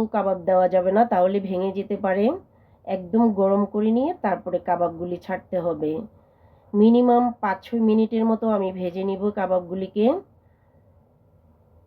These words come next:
অনেকে আছে অল্প গরম তেলের মধ্যে কিন্তু কাবাব ছেড়ে থাকেন, সেক্ষেত্রে কাবাব ভেঙে যাওয়ার সম্ভাবনা থাকে। অবশ্যই গরম তেলের মধ্যে কাবাবটা ছাড়বেন। আর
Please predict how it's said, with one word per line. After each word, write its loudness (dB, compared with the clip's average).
অনেকে 4
আছে 0
অল্প 2
গরম 2
তেলের -4
মধ্যে -2
কিন্তু -4
কাবাব 0
ছেড়ে -2
থাকেন, 0
সেক্ষেত্রে -4
কাবাব 0
ভেঙে -2
যাওয়ার 0
সম্ভাবনা 2
থাকে। -2
অবশ্যই 0
গরম 4
তেলের 0
মধ্যে 2
কাবাবটা -2
ছাড়বেন। 2
আর -2